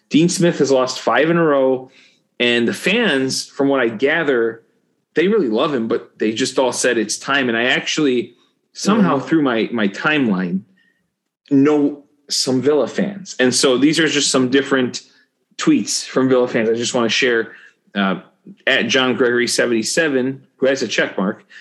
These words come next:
Speaker 1: says, "Dean Smith gave Aston Villa Football Club the kiss of life when the club was an embarrassment to Villa fans, and he rekindled the love and passion and success on the field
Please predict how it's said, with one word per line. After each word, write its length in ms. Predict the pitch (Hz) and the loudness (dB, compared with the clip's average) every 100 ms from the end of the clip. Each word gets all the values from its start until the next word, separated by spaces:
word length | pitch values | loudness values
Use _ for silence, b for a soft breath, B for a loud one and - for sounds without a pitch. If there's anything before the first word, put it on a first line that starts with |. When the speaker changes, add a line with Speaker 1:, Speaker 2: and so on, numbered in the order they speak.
| B B | B B
Speaker 1:
says, 260 | - 143 127 | -2 0 0
"Dean 300 | 117 147 165 | 2 2 2
Smith 320 | 165 165 160 | 0 -2 0
gave 160 | 160 143 | 0 2
Aston 360 | 143 135 135 127 | 0 -2 -4 0
Villa 180 | 127 | 0
Football 400 | 120 131 127 120 | 0 -4 -2 -4
Club 260 | 117 123 113 | -2 -2 -2
the 80 | 101 | -4
kiss 300 | - 151 151 | -2 -2 -2
of 100 | 131 | -2
life 340 | 127 123 - | 0 -2 -2
when 120 | 117 113 | -4 -4
the 80 | |
club 260 | 110 131 120 | -2 -2 0
was 120 | 120 | 0
an 100 | 113 | 2
embarrassment 640 | 101 101 127 139 - 151 147 | 0 2 0 0 -2 -4 0
to 80 | 135 | 0
Villa 220 | 131 123 | 2 0
fans, 400 | - 123 117 - B B B | -2 -2 -2 -8 B B B
and 100 | 120 | 2
he 60 | |
rekindled 500 | 127 147 147 143 139 | 4 2 2 2 2
the 60 | 127 | 0
love 200 | 127 127 | 0 0
and 140 | 123 | 0
passion 380 | 104 123 113 120 | 0 -2 -2 -4
and 100 | 110 | -4
success 480 | 101 - - 113 - 127 | -4 -6 -2 -2 -2 -2
on 180 | 151 | 2
the 60 | 175 | 0
field 460 | - 147 135 135 | 2 2 2 -2